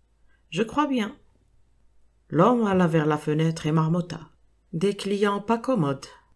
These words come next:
Ils doivent être très connus de la police, ces gars-là. Je leur souhaite bonne chance. » Olga Demirov hocha la tête. « Si le Yankee est l'homme qu'on prétend,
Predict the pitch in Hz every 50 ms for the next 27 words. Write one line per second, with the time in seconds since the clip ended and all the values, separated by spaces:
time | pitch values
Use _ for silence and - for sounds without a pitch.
0 | _ _ _ _ _ _ - 147 139 139 151 151 147 147 - 151 147 - - -
1 | - - 180 175 - 233 240 220 175 143 147 143 143 147 - 147 143 139 147 147
2 | - - - 139 135 147 143 139 139 131 131 - _ _ _ _ _ _ _ _
3 | _ _ _ - 165 151 180 185 185 185 180 185 - - 202 247 262 254 - 160
4 | 135 175 240 277 - - - 135 131 135 135 - - - - - _ _ _ _
5 | _ - _ _ _ _ _ _ _ _ _ _ _ _ _ _ _ - 247 277
6 | 254 185 185 160 147 135 135 147 156 175 180 180 185 208 202 - - - - -
7 | _ 160 160 - - 135 131 127 123 - 131 120 110 - _ - - _ _ _
8 | _ _ _ _ _ _ _ _ _ _ _ _ _ _ _ - - - 190 185
9 | 190 196 202 220 226 226 220 - 214 180 147 135 135 135 139 147 156 151 143 139
10 | 139 127 123 - - 160 160 160 190 190 190 -